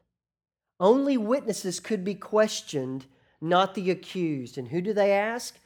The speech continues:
They ask the accused. And here's the boldest one. The high priest could not participate in the questioning. And who asked the first one? It's the high priest.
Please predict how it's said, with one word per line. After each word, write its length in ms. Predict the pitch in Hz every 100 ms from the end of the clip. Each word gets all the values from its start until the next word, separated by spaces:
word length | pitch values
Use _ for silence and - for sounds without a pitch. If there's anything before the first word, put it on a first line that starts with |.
| _ _ _ _ -
They 160 | 147
ask 240 | 156 170 170
the 140 | 180
accused. 720 | 165 170 180 151 131 123 _ _ _ -
And 100 | 151
here's 260 | 196 214
the 100 | -
boldest 560 | 165 160 185 165 135 -
one. 200 | 117 107 _ _ _ _
The 80 | 160
high 240 | 139 190 196
priest 500 | - 196 214 208 -
could 220 | 202 185
not 300 | 190 190 196
participate 840 | 160 - - 208 - 151 147 139
in 120 | 147
the 60 | 131
questioning. 920 | 131 - 170 170 - - 117 107 107 _ _ _ _ _ -
And 100 | 135
who 220 | 143 185
asked 260 | 185 180 180
the 80 | 170
first 400 | - 196 190 214
one? 260 | 208 208 _ _ _ _ _ _ _ _
It's 160 | 131 -
the 100 | 131
high 240 | 117 139
priest. 720 | 131 - 123 104 110 - -